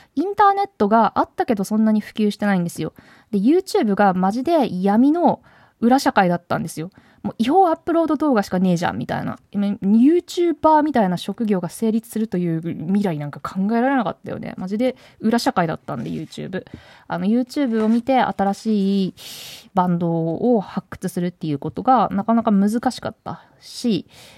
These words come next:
え、自ら自分のプロモーションビデオとかを無料で全部アップするっていうことをやってたバンドも非常に少なかったし、そういう中で音楽を何か聴き、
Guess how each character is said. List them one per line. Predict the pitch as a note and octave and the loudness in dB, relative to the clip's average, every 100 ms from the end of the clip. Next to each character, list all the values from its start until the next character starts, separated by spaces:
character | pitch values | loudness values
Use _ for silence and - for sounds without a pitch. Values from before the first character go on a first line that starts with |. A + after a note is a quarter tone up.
| - | -8
え、 | F#3 | 0
自 | A3 D4 D#4 | 2 2 0
ら | G3+ G#3+ G#3+ E3+ | 2 4 4 2
自 | - F3 | -4 -4
分 | F3 F3 | 0 0
の | F3 F3+ | 0 -2
プ | F#3+ | -2
ロ | |
モ | F#3 F3+ | 0 0
ー | |
シ | F#3+ | 0
ョ | |
ン | |
ビ | F3+ | 0
デ | F3 | 0
オ | D#3 | -2
と | D#3+ | -2
か | G3 | 0
を | |
無 | F3+ F3 | 2 2
料 | G3 | 2
で | F3+ | 0
全 | F3 F#3 | 0 -2
部 | - | -4
ア | |
ッ | - | -12
プ | - | -14
す | - | -8
る | D#3 | -8
っ | |
て | D#3 - | -8 -10
い | |
う | |
こ | D#3+ | -6
と | F3 | -4
を | |
や | D#3 | -4
っ | |
て | - | -6
た | D#3 | -6
バ | D#3 | -6
ン | D3+ | -4
ド | |
も | F3+ | -4
非 | F#3+ | -4
常 | F#3 | -2
に | F3+ | -2
少 | F3 - | -4 -6
な | F3 | -6
か | - | -6
っ | - | -12
た | F3 | -12
し、 | - A#3+ _ - - | -2 -2 _ -20 -20
そ | - C#4+ | -6 0
う | C#4+ | 2
い | |
う | C#4 | 2
中 | C#4+ D4 | 0 0
で | G#3+ B3 G3 | 2 4 2
音 | G#3 A3 | 2 0
楽 | F#3 G3+ | 0 0
を | A3 | 0
何 | G3+ F#3 | 0 0
か | E3 | -4
聴 | - _ | -8 _
き、 | F#3 | -16